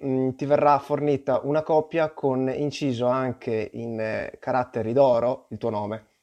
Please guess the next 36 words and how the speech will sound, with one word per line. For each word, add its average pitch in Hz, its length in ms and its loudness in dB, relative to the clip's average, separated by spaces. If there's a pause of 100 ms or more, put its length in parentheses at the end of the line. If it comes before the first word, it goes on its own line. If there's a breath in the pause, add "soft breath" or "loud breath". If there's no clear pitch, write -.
ok? 117 600 -4
Quindi 139 500 0 (120)
si - 160 -14
parlava 151 320 6
già 147 240 6
negli 123 260 0
anni 139 240 2
venti, 131 360 -2
trenta 131 380 -2
comunque 131 400 -2
di 123 260 -2
una 123 140 -2
sorta 127 280 -4
di 113 120 -2
personalizzazione 113 1120 -2 (400 soft breath)
di 117 340 0
questo 113 260 -4
prodotto 139 600 2
e 131 80 -2
soprattutto 139 360 2
di 135 100 -2
vendere 123 260 -2
una 117 100 -4
sorta 113 240 -6
di 110 80 -4
servizio 110 520 -4
e 127 80 -6
non 107 160 -4
più 107 100 -8
un 101 60 -8
prodotto. 98 500 -12 (540 soft breath)
Tornando 214 520 6
alla 160 240 4
nostra 151 400 2
epoca, 123 680 0
mm, 123 220 -4